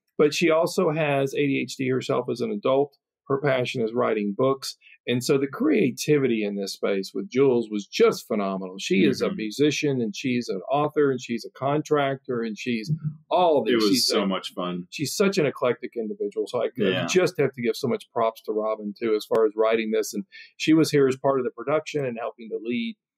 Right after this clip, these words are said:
Speaker 1: you know, the voice actors. And these voice actors were like, "This is the wildest story in the
Speaker 2: <laughs>
Speaker 1: world." You know, we did it over a weekend and, you know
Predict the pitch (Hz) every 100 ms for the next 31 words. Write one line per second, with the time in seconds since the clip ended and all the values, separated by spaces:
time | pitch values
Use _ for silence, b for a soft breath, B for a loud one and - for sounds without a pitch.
0 | _ - 123 101 135 160 156 151 139 135
1 | 131 123 117 107 98 _ _ - 156 139
2 | 156 151 139 127 113 113 110 - 233 156
3 | 117 95 95 127 156 147 135 - 147 147
4 | 143 170 - 202 180 539 151 123 - _
5 | b b 147 143 139 143 190 180 175 156
6 | 135 143 180 190 175 165 165 143 117 107
7 | _ 151 147 117 117